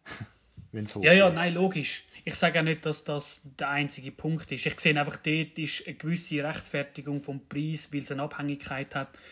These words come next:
Speaker 2: äh, ist dort dann irgendwo noch so ein bisschen verankert. Aber eben, wie du sagst, also die Zahlen sind natürlich verschwindend gering im, im Gesamtmarkt betrachtet, aber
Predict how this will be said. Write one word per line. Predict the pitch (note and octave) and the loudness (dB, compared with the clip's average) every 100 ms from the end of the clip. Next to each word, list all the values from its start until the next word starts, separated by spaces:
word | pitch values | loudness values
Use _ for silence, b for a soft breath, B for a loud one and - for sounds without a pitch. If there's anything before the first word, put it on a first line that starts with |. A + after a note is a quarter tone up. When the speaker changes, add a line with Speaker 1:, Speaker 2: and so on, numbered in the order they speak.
| B B | B B
Speaker 2:
äh, | C#3+ C3 C#3 | 0 0 0
ist | - | -2
dort | C#3 C#3 | -2 -2
dann | C3+ | -4
irgendwo | C#3 C#3+ - C#3 | -2 -4 -4 -4
noch | C3 | -4
so | C3 | -6
ein | - | -6
bisschen | D3+ - C#3 | -6 -4 -4
verankert. | C3 C3 D#3 - C#3+ A#2+ | -4 -2 -4 -4 -6 -6
Aber | B2+ B2+ | -8 -4
eben, | C#3+ C3+ A#2+ A#2+ | -2 -2 -8 -10
wie | B2+ C3+ | -10 -8
du | C#3+ | -6
sagst, | C3+ C#3+ C3+ C3+ | -4 -4 -4 -8
also | B2+ | -10
die | A#2+ | -12
Zahlen | - C3+ D3 | -6 -2 -2
sind | C#3+ | -4
natürlich | C#3+ C#3 C#3+ C#3 | -8 -8 -8 -8
verschwindend | D3+ - D3+ D#3 D3+ | -10 -4 -2 -2 -4
gering | D#3+ D#3 D#3 | -4 -2 0
im, | D3 D3 D3 | -2 -2 -2
im | D3 | -2
Gesamtmarkt | - C#3+ D3+ - D3 - | -2 -2 -2 -6 -8 -8
betrachtet, | D#3 - A#2+ B2+ - C#3+ | -12 -12 -12 -12 -14 -12
aber | C3+ C3 | -10 -10